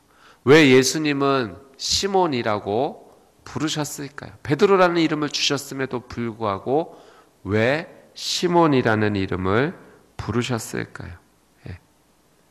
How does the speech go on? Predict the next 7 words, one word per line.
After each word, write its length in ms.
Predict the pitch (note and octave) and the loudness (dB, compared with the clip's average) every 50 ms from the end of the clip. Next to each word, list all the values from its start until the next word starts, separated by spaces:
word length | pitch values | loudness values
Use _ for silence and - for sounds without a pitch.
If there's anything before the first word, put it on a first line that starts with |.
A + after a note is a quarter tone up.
| _ _ _ _ _ _ _ _ _ | _ _ _ _ _ _ _ _ _
베드로로 540 | - - C3+ C3+ B2+ D#3+ D#3+ E3+ D#3 D#3 D#3 | 0 2 2 4 4 4 4 4 4 4 4
하여금 580 | D3+ D3 E3 D#3 C#3+ C3 - D3+ D3 C3+ G#2 - - | 2 2 2 2 2 2 2 0 0 0 -2 -4 -2
원래 420 | - A#2+ C#3 D#3+ E3 E3 D#3+ D#3 | 0 2 4 6 6 6 6 4
자신의 640 | D#3 - - - B2+ B2+ - - - D#3 D#3+ D#3 | 2 -2 -4 -4 -2 -2 -2 -2 -2 -2 -2 -2
모습이 420 | D3+ C#3 B2+ B2 - - C3 A2+ C3+ | 0 -2 -2 -4 -4 -8 -6 -2 0
어떠한 420 | G#2+ G#2+ G#2 - - F3 D#3 D3 | 0 0 -2 0 2 2 2 2
모습인지를 1000 | C#3 B2+ B2 A#2 - C3+ A#2 A#2 A2+ A2 A2 G2+ G#2 G#2 G#2+ A#2 C#3 D#3 - | 0 -2 -2 -4 -6 -10 -8 -8 -8 -10 -10 -10 -10 -6 -4 -4 -4 -4 -6